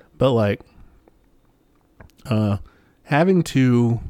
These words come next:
endure a market, like a consumer market, that is always trying to fleece you. Like, it would be so nice,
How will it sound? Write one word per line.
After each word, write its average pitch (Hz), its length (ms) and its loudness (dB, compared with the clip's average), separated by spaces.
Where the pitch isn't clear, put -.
endure 135 720 2
a 127 100 -2
market, 120 540 -2
like 113 200 -4
a 98 40 -6
consumer 135 520 0
market, 87 420 -2
that 123 220 2
is 131 200 2
always 131 520 2
trying 110 540 0
to 98 520 -2
fleece - 540 -4
you. - 80 -12
Like, - 160 -6
it 208 80 0
would 180 120 2
be 185 120 0
so 165 260 2
nice, 107 560 -2